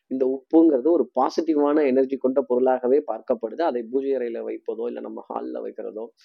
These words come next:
நம்ம கிச்சன்லயே ஒரு இடத்துல நல்ல நிறைவா வைக்கிறதோ, டெஃபினட்டா மகாலட்சுமியோட அனுகிரகம் அப்படிங்கிறது இருக்கும். ஆஹ் இந்த வறுவல், பொரியல், கடலை வறுவலுக்கெல்லாம் கோபம்ங்கிறது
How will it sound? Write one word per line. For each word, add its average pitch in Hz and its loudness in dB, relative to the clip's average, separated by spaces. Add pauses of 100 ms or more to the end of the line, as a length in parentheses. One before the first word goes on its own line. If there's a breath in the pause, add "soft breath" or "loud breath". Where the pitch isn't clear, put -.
(340 soft breath)
நம்ம 123 -2
கிச்சன்லயே 143 4
ஒரு 131 4
இடத்துல 123 0
நல்ல 120 -6
நிறைவா 135 -2
வைக்கிறதோ, 113 -8
டெஃபினட்டா 131 -2
மகாலட்சுமியோட 127 -4
அனுகிரகம் 123 -2
அப்படிங்கிறது 113 -10
இருக்கும். 101 -6 (460)
ஆஹ் 127 0
இந்த 127 2 (320)
வறுவல், 151 8
பொரியல், 139 6
கடலை 135 4
வறுவலுக்கெல்லாம் 127 4
கோபம்ங்கிறது 131 2